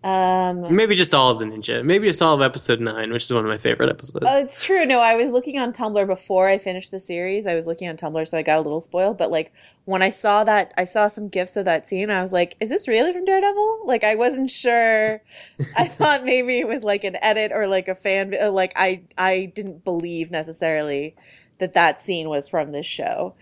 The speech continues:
Speaker 1: Um, and then it happened, and I was like, "Oh, okay, that's, that's from the show." Why didn't, uh, Kingpin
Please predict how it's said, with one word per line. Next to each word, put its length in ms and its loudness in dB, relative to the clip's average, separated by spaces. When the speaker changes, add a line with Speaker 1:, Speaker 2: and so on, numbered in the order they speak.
Speaker 1:
Um, 640 6
and 180 -4
then 80 2
it 100 0
happened, 380 -2
and 100 -8
I 60 -6
was 160 -10
like, 180 -6
"Oh, 140 -2
okay, 420 -4
that's, 320 -8
that's 300 -4
from 140 0
the 60 2
show." 320 2
Why 460 2
didn't, 640 0
uh, 360 4
Kingpin 680 -4